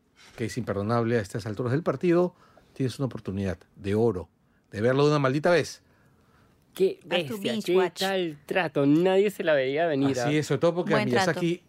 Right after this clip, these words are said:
Speaker 1: odia los, odia el streaming.
Speaker 2: Este, no, no, no, no es, no es eso, ¿ah?
Speaker 1: Miyazaki odia a todo el
Speaker 2: Este,
Speaker 1: mundo, creo,
Speaker 2: es un,
Speaker 1: ¿ah?
Speaker 2: es un, es un rumor que se ha ido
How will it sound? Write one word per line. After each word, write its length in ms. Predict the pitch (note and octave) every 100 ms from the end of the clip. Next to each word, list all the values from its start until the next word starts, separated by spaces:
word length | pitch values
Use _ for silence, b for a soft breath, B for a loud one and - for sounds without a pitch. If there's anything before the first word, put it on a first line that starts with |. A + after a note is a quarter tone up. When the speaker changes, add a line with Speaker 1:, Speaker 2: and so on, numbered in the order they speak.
| D#3
Speaker 1:
odia 240 | F3+ F3+
los, 220 | E3 C3+ -
odia 240 | F3+ G3+
el 60 | F3
streaming. 460 | B2+ A#3+ C#3+ F#2+ F#2+ _ b b b b
Speaker 2:
Este, 580 | D#3+ C#3+ - E3 E3+ G#3
no, 220 | A#3+ A#3+
no, 160 | A3+
no, 220 | A3 G#3+ E3+
no 160 | G#3+
es, 40 | A3
no 200 | G3 A3+
es 120 | -
eso, 260 | A#3+ - D3
¿ah? 120 | D3+
Speaker 1:
Miyazaki 300 | C3+ C#3+ -
odia 140 | C4 G3+
a 20 |
todo 80 | D#3
el 40 | D#3
Speaker 2:
Este, 40 |
Speaker 1:
mundo, 160 | C#3+ A#2+
creo, 120 | G3
Speaker 2:
es 80 | G3+
un, 240 | C#4 C4+ A3
Speaker 1:
¿ah? 40 |
Speaker 2:
es 120 | G3
un, 260 | B3 B3 G#3+
es 160 | F3+ -
un 160 | A#3 F#3+
rumor 360 | F3 E3+ F3+
que 120 | F#3 F3
se 140 | F3
ha 20 |
ido 500 | E3+ E3+ F3 E3 C#3